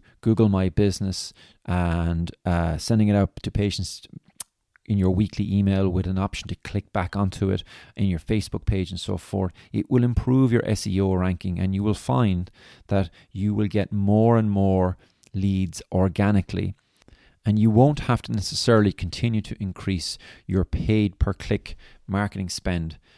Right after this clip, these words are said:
to get good quality leads. It's a case of s-, uh, continually implementing these things.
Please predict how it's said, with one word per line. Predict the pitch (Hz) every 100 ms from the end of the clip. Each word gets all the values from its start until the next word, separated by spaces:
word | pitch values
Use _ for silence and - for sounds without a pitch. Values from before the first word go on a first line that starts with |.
| _ -
to | -
get | 101 92 - - - _ _ _
good | 107 -
quality | - 92 82 90
leads. | 87 87 - - - _ _ _ _ _ - - -
It's | -
a | 127
case | - 139 135 -
of | 131 110 107 -
s-, | - - -
uh, | 104 98 95 -
continually | 117 104 - 151 143 127 113
implementing | - 117 - 104 104 98 95 90
these | 95 87
things. | - 90 85 - -